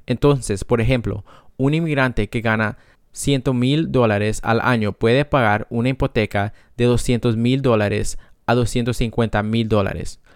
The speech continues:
Por lo tanto, si un posible propietario inmigrante está dispuesto a comprar una casa que cueste dos punto cinco veces sus ingresos, cuánto puede gastar realmente depende de cuánto le prestará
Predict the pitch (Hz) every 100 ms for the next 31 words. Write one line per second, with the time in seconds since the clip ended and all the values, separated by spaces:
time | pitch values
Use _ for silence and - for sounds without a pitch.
0 | - 131 131 123 123 139 143 170 160 -
1 | _ - - 139 131 143 165 151 143 127
2 | 127 127 123 117 110 110 104 101 - 113
3 | 107 117 113 101 104 - 110 127 - -
4 | 113 - 107 - 107 - 101 120 143 123
5 | 123 139 127 110 104 - 110 113 110 -
6 | 135 139 - - - 127 139 - 147 147
7 | 147 135 139 117 104 110 101 - 117 104
8 | 113 104 - - - _ - - 127 135
9 | 139 160 151 131 139 143 - 110 107 113
10 | 107 135 120 110 131 143 - 117 113 113
11 | 131 143 113 - 117 120 123 156 165 -
12 | - - 127 123 - 113 104 110 -